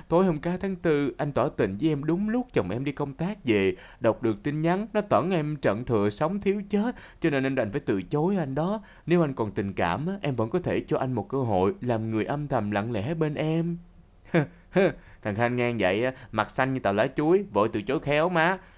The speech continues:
Lấy lý do Lan say nói nhảm nên giục Lan về nghỉ giùm em. Đóng cửa phòng lại, Khanh ngồi suy, trách móc bản thân tình duyên lận đận,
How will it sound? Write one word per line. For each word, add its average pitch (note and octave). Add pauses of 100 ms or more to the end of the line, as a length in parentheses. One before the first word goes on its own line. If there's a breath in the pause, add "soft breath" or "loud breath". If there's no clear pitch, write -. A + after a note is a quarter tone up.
Lấy C3
lý E3
do B2+
Lan A#2
say A2+
nói C3
nhảm A2
nên A2+
giục G2
Lan A2+
về F#2
nghỉ F2+
giùm F#2+
em. A2 (840 soft breath)
Đóng C3
cửa G#2+
phòng G2
lại, G2+ (240 loud breath)
Khanh B2+
ngồi G#2
suy, B2+
trách C#3+
móc D#3
bản B2+
thân C3
tình D#2+
duyên A2+
lận G2+
đận, G2